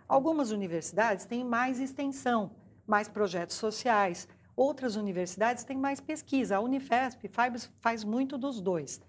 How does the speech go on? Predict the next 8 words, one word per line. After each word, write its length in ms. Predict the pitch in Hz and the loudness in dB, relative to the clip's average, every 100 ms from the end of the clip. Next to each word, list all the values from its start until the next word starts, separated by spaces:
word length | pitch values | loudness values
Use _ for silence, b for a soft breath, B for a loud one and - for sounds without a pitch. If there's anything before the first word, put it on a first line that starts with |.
| b b - | b b -10
Na 160 | 185 254 | 2 2
pesquisa, 580 | 262 247 - 214 185 180 | 2 -6 -4 -4 -2 -2
nós 260 | 185 180 | -2 -2
estamos, 640 | 180 180 - 175 160 151 - | -4 -8 -6 -4 -6 -10 -4
nós 220 | 202 190 | -2 -2
somos 360 | 196 180 170 170 | -4 -6 -4 -2
a 160 | 165 | -2
universidade, 800 | 165 170 165 160 - 160 151 143 | -2 -6 -6 -8 -8 -6 -6 -8